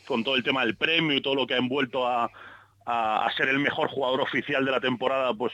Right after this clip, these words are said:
le ha hecho irse un poquito de concentración, lo cual lo vería normal, porque me parece que, bueno, pues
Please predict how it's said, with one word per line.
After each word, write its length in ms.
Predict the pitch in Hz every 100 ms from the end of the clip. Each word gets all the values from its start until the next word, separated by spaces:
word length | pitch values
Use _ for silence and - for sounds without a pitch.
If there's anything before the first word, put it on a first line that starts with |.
| -
le 420 | 80 107 110 127 135
ha 100 | 135
hecho 420 | - 135 123 123
irse 260 | 139 -
un 80 | 131
poquito 400 | 131 131 135 127
de 80 | 127
concentración, 760 | 113 110 127 117 147 180 202 98
lo 180 | 110 101
cual 140 | 107
lo 80 | 113
vería 180 | 117 117
normal, 320 | 107 123 165
porque 220 | 160 104
me 80 | 98
parece 360 | 92 95 110 104
que, 60 |
bueno, 240 | 95 151 -
pues 140 | 85